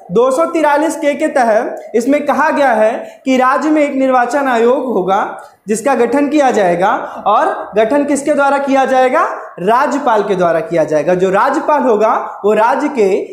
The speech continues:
निर्वाचन आयोग का गठन करेगा और निर्वाचन आयुक्त की नियुक्ति करेगा।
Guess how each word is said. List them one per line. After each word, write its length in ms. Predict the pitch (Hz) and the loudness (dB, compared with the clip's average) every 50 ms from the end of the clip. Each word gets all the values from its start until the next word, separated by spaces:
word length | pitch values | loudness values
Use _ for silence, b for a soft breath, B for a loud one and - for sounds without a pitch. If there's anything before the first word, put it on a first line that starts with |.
| - - | -8 -4
निर्वाचन 540 | 202 220 220 220 233 233 233 233 311 285 262 | -2 0 0 2 2 2 2 0 0 0 0
आयोग 420 | 233 214 214 208 233 247 269 254 | 0 0 2 2 2 0 0 0
का 460 | - 220 214 233 - - - - - - 175 | 0 0 0 0 0 -4 -8 -12 -10 -4 -4
गठन 320 | 202 196 226 262 285 285 | -2 0 0 0 0 0
करेगा 400 | 294 269 226 208 190 185 190 202 254 - - - - - - | 0 2 2 2 2 2 0 0 0 -2 -6 -10 -10 -4 -2
और 260 | 196 202 233 277 311 | 0 0 0 0 0
निर्वाचन 520 | 269 240 226 226 226 214 214 - 240 226 | 0 0 0 0 0 0 0 0 -2 0
आयुक्त 240 | 220 214 214 196 214 208 | 0 0 0 0 -4 -6
की 560 | 175 - 269 339 415 466 - - - - - 208 | -4 0 2 2 2 2 -2 -4 -8 -8 -4 0
नियुक्ति 380 | 233 262 285 247 277 - 269 | 0 2 2 0 0 -2 -2
करेगा। 640 | - - 196 165 156 147 139 135 131 131 131 - - | -2 0 0 0 0 0 -2 -4 -6 -10 -12 -16 -20